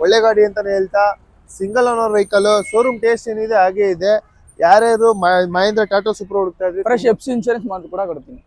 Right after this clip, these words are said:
Speaker 1: ಹ್ಮ್, ಓಕೆ ಸರ್. ನೆಕ್ಸ್ಟ್ ವೆಹಿಕಲ್ ಬಗ್ಗೆ ಡೀಟೇಲ್ಸ್ ತಿಳ್ಕೊಳ್ಳೋಣ. ಸರ್, ನೆಕ್ಸ್ಟ್ ಇದೇ ಮಾಡೋದು ಸರ್ ಇದು?
Speaker 2: ಸರ್, ಇದು ಬಡವರ ಬಾದಾಮಿ ಅಂತ, ಟಾಟಾ ಎಸಿ ಎಚ್ ಟಿ ಇದು.
Speaker 1: ಓಕೆ.
Speaker 2: ಎರಡ್ ಸಾವಿರದ ಹದಿನಾಲ್ಕು ಹದಿನೈದು, ಫ್ರೆಶ್ ಎಫ್ ಸಿ ಇನ್ಶೂರೆನ್ಸ್ ಮಾಡ್ಕೊಡ್ತೀನಿ.
Speaker 1: ಓಕೆ.
Speaker 2: ಟೂ ಸೆವೆಂಟಿ ಕೊಟ್ಟು ಮಾಡ್ತಿದ್ದೀನಿ, ಫೈನಲ್ ಒಂದು ಎರಡೂವರೆಗೆ ಕೊಟ್ಬಿಡ್ತೀನಿ.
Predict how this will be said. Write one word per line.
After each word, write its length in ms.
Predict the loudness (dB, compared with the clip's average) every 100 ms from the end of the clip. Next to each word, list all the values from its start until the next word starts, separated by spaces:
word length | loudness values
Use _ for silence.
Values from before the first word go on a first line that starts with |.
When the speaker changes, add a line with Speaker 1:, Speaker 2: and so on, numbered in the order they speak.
| -20
Speaker 1:
ಹ್ಮ್, 180 | -20 -6
ಓಕೆ 300 | -2 -2 -6
ಸರ್. 200 | -14 -14
ನೆಕ್ಸ್ಟ್ 300 | -12 -10 -4
ವೆಹಿಕಲ್ 360 | -4 -4 -10 -8
ಬಗ್ಗೆ 240 | -8 -8
ಡೀಟೇಲ್ಸ್ 320 | -8 -8 -8
ತಿಳ್ಕೊಳ್ಳೋಣ. 360 | -10 -14 -14 -16 _ _ -4
ಸರ್, 140 | 0 0
ನೆಕ್ಸ್ಟ್ 220 | 0 0
ಇದೇ 260 | 6 6
ಮಾಡೋದು 180 | 8 4
ಸರ್ 160 | 2 0
ಇದು? 320 | 0 -2 2
Speaker 2:
ಸರ್, 160 | 4 4
ಇದು 140 | 2
ಬಡವರ 320 | 2 4 4 2
ಬಾದಾಮಿ 420 | 2 2 0 -4
ಅಂತ, 160 | -6 -6 -4 -4
ಟಾಟಾ 420 | -2 -2 0 0 -2
ಎಸಿ 200 | -4 -6
ಎಚ್ 200 | -6 -8
ಟಿ 200 | -12 -10
ಇದು. 180 | -10 -10 -14 -18
Speaker 1:
ಓಕೆ. 240 | -18 -8 -4
Speaker 2:
ಎರಡ್ 160 | -2
ಸಾವಿರದ 280 | 0 0 2 -2
ಹದಿನಾಲ್ಕು 440 | -2 -4 -4 -4
ಹದಿನೈದು, 360 | -6 -8 -8 -10
ಫ್ರೆಶ್ 340 | -8 -8 -6
ಎಫ್ 140 | -8 -10
ಸಿ 80 | -14
ಇನ್ಶೂರೆನ್ಸ್ 360 | -10 -10 -10
ಮಾಡ್ಕೊಡ್ತೀನಿ. 580 | -14 -14 -14 -12 -14 -14
Speaker 1:
ಓಕೆ. 380 | -18 -20 -18 -6
Speaker 2:
ಟೂ 100 | -2
ಸೆವೆಂಟಿ 380 | 0 0 -2 -4
ಕೊಟ್ಟು 240 | -6 -6
ಮಾಡ್ತಿದ್ದೀನಿ, 400 | -8 -6 -10 -12 -16 _ _ -6
ಫೈನಲ್ 320 | -4 -4 -4
ಒಂದು 180 | -4 -2
ಎರಡೂವರೆಗೆ 440 | 0 0 0 -4
ಕೊಟ್ಬಿಡ್ತೀನಿ. 440 | -6 -10 -12 -16